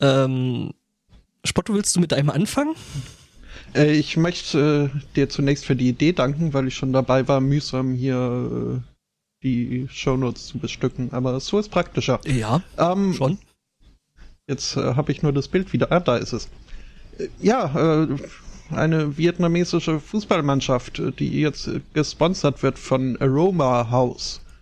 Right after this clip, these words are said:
Speaker 1: Kennt
Speaker 2: Was
Speaker 1: man ja. Hm.
Speaker 2: äh, klingt nach, äh, Restaurant oder dem gleichen, aber aus irgendeinem Grund haben sie sich,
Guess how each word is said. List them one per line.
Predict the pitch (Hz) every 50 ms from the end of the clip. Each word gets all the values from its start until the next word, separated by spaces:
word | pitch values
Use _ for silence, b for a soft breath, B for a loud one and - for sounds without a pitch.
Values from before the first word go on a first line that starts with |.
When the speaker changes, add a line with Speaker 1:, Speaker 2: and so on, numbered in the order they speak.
| b b b b b b b b b - - - -
Speaker 1:
Kennt | - 131
Speaker 2:
Was | - -
Speaker 1:
man | 117 117
ja. | 117 123 156 196 - - _ - - - _ _ _ _ _ _
Hm. | - 120 151 - _ - b b b b b b b b - -
Speaker 2:
äh, | 117 113 -
klingt | - - - 190 175 - -
nach, | 143 131 - -
äh, | - -
Restaurant | 139 123 117 - 131 120 120 - - 117 107 113 120 123 131
oder | 135 135 135 127
dem | 123 - 135 127 120
gleichen, | - 123 120 123 120 - 170 143 135
aber | 135 135 131 131
aus | - - -
irgendeinem | - 156 170 185 165 151 160 147
Grund | - - 160 165 170 - -
haben | 160 147 139
sie | - 143
sich, | 131 - 135 - - -